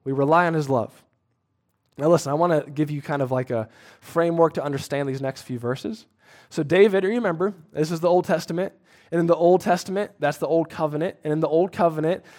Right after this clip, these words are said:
uh, God was in a covenant relationship with the people of Israel, but there were conditions,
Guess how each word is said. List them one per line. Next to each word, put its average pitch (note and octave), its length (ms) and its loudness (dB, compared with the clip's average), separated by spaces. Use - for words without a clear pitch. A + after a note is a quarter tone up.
uh, D3+ 180 4
God D#3+ 280 4
was D#3+ 200 0
in D3+ 100 -2
a C3+ 140 -4
covenant F#3+ 520 2
relationship F#3 720 0
with D#3 120 -6
the C#3 80 -10
people G#3 420 -4
of F3+ 80 -4
Israel, C3+ 480 0
but D#3 520 4
there F#3+ 200 6
were F3+ 160 6
conditions, D#3 960 -6